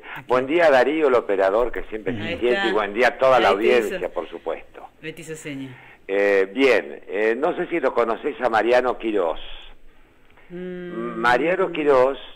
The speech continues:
Speaker 2: es un
Speaker 1: Como de, es jo-, es joven.
Speaker 2: es joven,
Speaker 1: Sí.
Speaker 2: eh, nació en mil novecientos setenta y nueve en la provincia de Chaco, y se refiere y construye relatos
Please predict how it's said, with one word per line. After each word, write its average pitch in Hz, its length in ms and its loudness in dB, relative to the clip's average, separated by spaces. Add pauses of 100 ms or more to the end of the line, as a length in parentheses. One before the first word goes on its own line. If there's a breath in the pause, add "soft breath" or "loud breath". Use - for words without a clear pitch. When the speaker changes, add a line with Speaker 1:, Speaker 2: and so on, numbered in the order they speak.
(140)
Speaker 2:
es 107 160 -4 (100)
un 98 1160 -10
Speaker 1:
Como 180 180 -10
de, 170 220 -8
es 185 120 -10
jo-, 170 280 -12
es 165 120 -12
joven. 147 320 -14 (360)
Speaker 2:
es 113 100 -2
joven, 123 760 4
Speaker 1:
Sí. - 60 -20 (500 loud breath)
Speaker 2:
eh, 87 160 -6
nació 101 400 0
en 113 120 -2
mil 117 200 -4
novecientos 107 680 -2
setenta 92 420 -4
y 92 120 -6
nueve 113 420 0
en 95 80 -4
la 85 140 -4
provincia 87 500 -6
de 80 220 -6
Chaco, 110 580 -4 (880 loud breath)
y 107 1300 -4 (560 loud breath)
se 120 100 2
refiere 147 520 0
y 143 40 -6
construye 135 560 -2
relatos 120 720 0